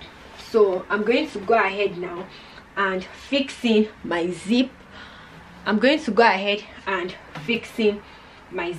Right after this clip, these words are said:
zip. After fixing my zip, then I'll close up this part. So I'll simply close up this part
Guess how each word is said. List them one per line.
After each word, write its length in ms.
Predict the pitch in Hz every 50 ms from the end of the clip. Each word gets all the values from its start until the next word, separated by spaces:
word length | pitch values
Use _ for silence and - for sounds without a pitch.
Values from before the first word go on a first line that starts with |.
| - -
zip. 240 | 190 196 214 214 - - - - - - - - -
After 340 | - 262 285 - 330 311 302
fixing 400 | 302 - 240 220 - - 247 220
my 180 | 185 175 185
zip, 340 | 180 170 180 202 180 175 170 - - -
then 220 | 180 180 180 190 190 - - -
I'll 220 | 185 185 185 185
close 420 | - - - 247 220 214 214 214
up 220 | 202 185 180 - -
this 200 | - 180 - -
part. 280 | - - 185 160 156
So 200 | - - - 220
I'll 140 | 196 175 180
simply 380 | 185 - - 277 269 277 294 -
close 240 | - 254 233 220 208
up 180 | 208 208 185
this 160 | - 190 185
part 300 | - - 202 165 170 170